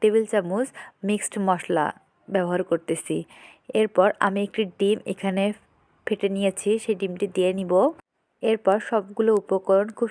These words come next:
সুন্দরভাবে মেখে নিব। এখানে আলতোভাবে মাখতে হবে, বেশি জোরে মাখলে আপনার রস বের হতে পারে। তারপর আমি এখানে একটি প্যান বসিয়ে দিয়েছি চুলায়, সেখানে পরিমাণ মতো তেল দিয়ে একটু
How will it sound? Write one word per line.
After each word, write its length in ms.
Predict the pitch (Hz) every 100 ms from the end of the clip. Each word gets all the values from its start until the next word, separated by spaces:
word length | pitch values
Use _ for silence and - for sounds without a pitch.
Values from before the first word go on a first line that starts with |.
| -
সুন্দরভাবে 560 | 214 202 196 190 208 226
মেখে 220 | 180 - 175
নিব। 120 | 165 165 196
এখানে 260 | - 214 214 190
আলতোভাবে 500 | 180 190 190 190 196 190 190 _ -
মাখতে 280 | 185 170 - 196
হবে, 220 | 170 180 226 - - _ 180
বেশি 220 | 190 220 190
জোরে 260 | 202 190 208 202
মাখলে 320 | 196 185 175 - -
আপনার 300 | 185 175 185 185 - - - - 180
রস 180 | 175 175 180
বের 120 | 190
হতে 160 | 196 190 190
পারে। 240 | 170 165 202 - - - _ -
তারপর 340 | 214 202 214 208 185
আমি 160 | 175 202
এখানে 320 | 202 196 180 190 220 -
একটি 140 | - 202
প্যান 160 | 196 180 180
বসিয়ে 280 | 190 - 202 190
দিয়েছি 280 | 190 180 196 -
চুলায়, 300 | 185 180 226
সেখানে 320 | - 214 196 196 -
পরিমাণ 300 | 196 185 190 185
মতো 140 | 190 202 -
তেল 160 | 190 202 190
দিয়ে 180 | 175 190 - - - -
একটু 220 | 196 -